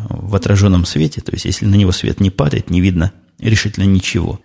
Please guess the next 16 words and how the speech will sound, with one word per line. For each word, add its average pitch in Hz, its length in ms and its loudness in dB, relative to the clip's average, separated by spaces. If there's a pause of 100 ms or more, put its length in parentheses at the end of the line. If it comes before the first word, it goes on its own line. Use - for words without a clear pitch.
(380)
Так - 180 -2
вот, 131 160 0
под 107 100 2
этим 117 220 2
светом 135 400 -2
он 98 160 2
гораздо 98 400 2
белее. 82 360 0
Под - 380 -8
обычной 113 440 2
жёлтой 131 340 2
лампочкой 90 460 0
накаливания 90 560 -2
он 135 220 0 (260)
таки - 220 -4
сероватый. 107 680 0